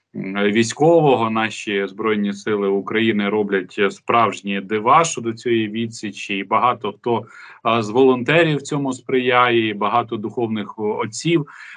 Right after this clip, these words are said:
м, задіяно в цьому спротиві. Я про капеланів пе-, передусім. Ну і, звісно, хто, а, чинить кожного дня, а, м, відправляючи літургію і даючи слово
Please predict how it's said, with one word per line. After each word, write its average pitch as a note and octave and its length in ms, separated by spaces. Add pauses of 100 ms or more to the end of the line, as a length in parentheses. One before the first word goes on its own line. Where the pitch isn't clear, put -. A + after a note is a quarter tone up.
(140)
м, A2+ 220
задіяно C3+ 680
в A#2+ 60
цьому B2+ 280
спротиві. B2 680
Я A2 160
про A2 200
капеланів A2+ 720
пе-, A2 320
передусім. A2 500
Ну B2+ 60
і, C3 60
звісно, B2+ 340
хто, A#2 440
а, G#2+ 160
чинить G#2+ 360
кожного G2+ 520
дня, G2 340 (400)
а, G#2 240
м, G2+ 360
відправляючи G#2 1040
літургію A#2+ 1000
і G#2+ 300
даючи G#2 480
слово G#2 560